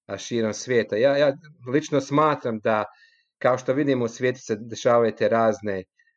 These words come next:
a, promjene, ali mislim, što smo na većem iskušenju, mi bi trebalo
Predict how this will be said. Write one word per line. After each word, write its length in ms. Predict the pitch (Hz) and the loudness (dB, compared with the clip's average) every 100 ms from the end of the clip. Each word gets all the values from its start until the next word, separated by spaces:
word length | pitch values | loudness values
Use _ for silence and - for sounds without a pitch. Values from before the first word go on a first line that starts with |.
| _ - | _ -18
a, 120 | 92 - _ - | -16 -16 _ -6
promjene, 600 | 127 147 185 175 160 170 | 0 2 4 4 2 0
ali 220 | 113 117 | -2 -2
mislim, 520 | 123 139 - 127 120 117 _ _ - | 0 -2 -2 -2 -2 -6 _ _ -20
što 220 | - 147 | -2 0
smo 180 | 139 123 | 2 0
na 180 | 117 117 | 2 2
većem 500 | 135 143 127 117 113 | 2 0 -4 -4 -6
iskušenju, 840 | 120 110 - - - 127 143 147 135 | -8 -10 -12 -8 -2 0 0 0 -2
mi 200 | 117 117 | -2 -4
bi 120 | 110 110 | -6 -2
trebalo 500 | 123 120 113 110 | 0 2 2 2